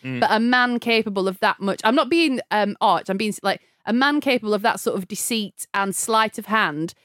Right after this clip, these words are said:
Speaker 2: is on the same axis as charm. And so I don't believe that he would have been so hopeless in his life if he's capable of doing that to his friend.
Speaker 1: You see, isn't that interesting? 'Cause what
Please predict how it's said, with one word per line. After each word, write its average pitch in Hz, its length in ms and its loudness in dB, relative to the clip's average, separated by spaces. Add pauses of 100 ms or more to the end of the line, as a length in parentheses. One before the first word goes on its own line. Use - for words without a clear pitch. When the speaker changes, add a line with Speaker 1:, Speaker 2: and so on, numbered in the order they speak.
(160)
Speaker 2:
is 214 220 -4
on 294 220 4
the 311 60 2
same 302 300 0
axis 262 460 -2
as - 180 -8
charm. 277 560 2
And 214 140 0
so 233 140 0
I 233 80 2
don't 254 300 2
believe 233 480 0
that 190 100 -4
he 208 100 0
would 202 160 0
have 202 160 -2 (360)
been 226 280 0
so 214 220 2
hopeless 196 480 0
in 185 120 0
his 180 120 -2
life 180 200 2
if 190 80 0
he's 185 120 -4
capable 196 460 0
of 180 80 -6
doing 175 180 -2
that 165 140 -6
to - 40 -20
his 160 100 -12
friend. - 240 -12
Speaker 1:
You 147 60 -16
see, 202 200 -6
isn't 214 180 -2
that 196 160 2
interesting? 160 600 -4
'Cause 107 120 -10
what 190 140 2